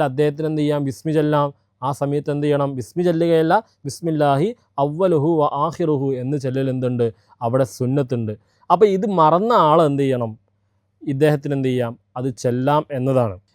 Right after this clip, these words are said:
ഇനി മറ്റൊരു കാര്യം പറയാം. ഇനി ഇദ്ദേഹം വുളു എടുത്ത് കഴിഞ്ഞതിന് ശേഷമാണ് ഞാൻ വു-, എന്ത് ചെയ്തിട്ടില്ല, ബിസ്മി ചൊല്ലിയിട്ടില്ല എന്ന് അദ്ദേഹത്തിന് മനസ്സിലായത്. എന്നാ പിന്നെ അവിടെ പ്രസക്തിയില്ല. അവിടെ ബിസ്മില്ലാഹി അവ്വലുഹു ആഖിറു എന്ന്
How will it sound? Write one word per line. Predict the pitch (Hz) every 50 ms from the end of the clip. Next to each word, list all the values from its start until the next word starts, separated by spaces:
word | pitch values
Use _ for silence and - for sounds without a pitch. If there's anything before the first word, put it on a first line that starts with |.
| _ -
ഇനി | 185 196 190 180
മറ്റൊരു | 156 - - 202 175 170 143
കാര്യം | 127 120 123 120 113
പറയാം. | 107 98 90 90 90 _ _ _ _ _ _ _ _ -
ഇനി | 220 247 226 196 208 226 _ _ _ _ - 170
ഇദ്ദേഹം | 170 185 240 214 190 220 202
വുളു | 180 185 208 233 262 254
എടുത്ത് | 233 208 175 - - 226 190
കഴിഞ്ഞതിന് | 185 170 190 214 240 247 226 220 196
ശേഷമാണ് | 175 156 - 175 160 156 151 147 143 139 139 - -
ഞാൻ | 143 139 143 139 135
വു-, | 127 127 135 135 - - 147
എന്ത് | 131 139 143
ചെയ്തിട്ടില്ല, | 147 135 131 139 131 131 135 131 131
ബിസ്മി | 127 127 131 117 - - 220 240
ചൊല്ലിയിട്ടില്ല | 233 226 208 190 175 156 139 151 143 135 135 131 127
എന്ന് | 123 123 123
അദ്ദേഹത്തിന് | 110 120 117 113 107 123 120 117
മനസ്സിലായത്. | 110 104 - - 117 113 107 101 95 95 - _ _ _ _ _ _ _ _ _ _ -
എന്നാ | 104 98 107 147 185
പിന്നെ | 190 180 175 185 185
അവിടെ | 165 147 151 160 143 -
പ്രസക്തിയില്ല. | 135 - - 135 - - - 156 135 123 107 98 95 _ _ _ _ _ _ _ _ -
അവിടെ | 127 127 135 135 135
ബിസ്മില്ലാഹി | 127 131 113 - 151 151 151 151 147 143 147
അവ്വലുഹു | 139 127 127 135 139 131 143 143 135 135 131
ആഖിറു | 131 131 117 139 139 143 139 135
എന്ന് | 131 135 143